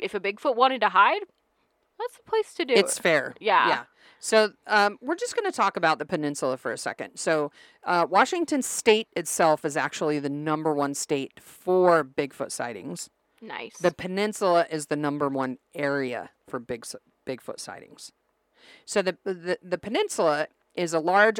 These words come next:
Speaker 2: arm of land in western Washington that lies across the Puget Sound from Seattle.
Speaker 1: Right.
Speaker 2: Um, it contains the Olympic National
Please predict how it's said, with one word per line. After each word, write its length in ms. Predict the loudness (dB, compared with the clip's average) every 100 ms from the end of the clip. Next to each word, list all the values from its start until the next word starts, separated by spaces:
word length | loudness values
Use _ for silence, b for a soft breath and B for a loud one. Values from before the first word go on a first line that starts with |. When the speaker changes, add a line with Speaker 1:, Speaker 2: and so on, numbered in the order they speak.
| 0
Speaker 2:
arm 280 | 2 2
of 140 | 0 -4
land 480 | -4 -4 -4 -8 -10 _ _ _ _
in 220 | -8 -8 0
western 500 | 0 0 0 -2 0
Washington 540 | 0 0 -2 -8 -8
that 140 | -6
lies 320 | -2 -2 -2 -6
across 600 | -16 -8 -2 0 0 -4 -14 b b b
the 80 | -8
Puget 500 | -8 -8 -6 -4 -6
Sound 400 | -4 -2 -2 -4
from 160 | -6
Seattle. 520 | -6 -4 -2 -2 -6 -12 _ _ -10
Speaker 1:
Right. 280 | -8 -8 _ b b b -6
Speaker 2:
Um, 320 | -4 -2 -4
it 140 | -10 -10
contains 600 | -10 -8 -4 -4 -4 -8
the 200 | -6 -4
Olympic 480 | -4 -4 -2 -2
National 540 | -2 -4 -4 -4 -6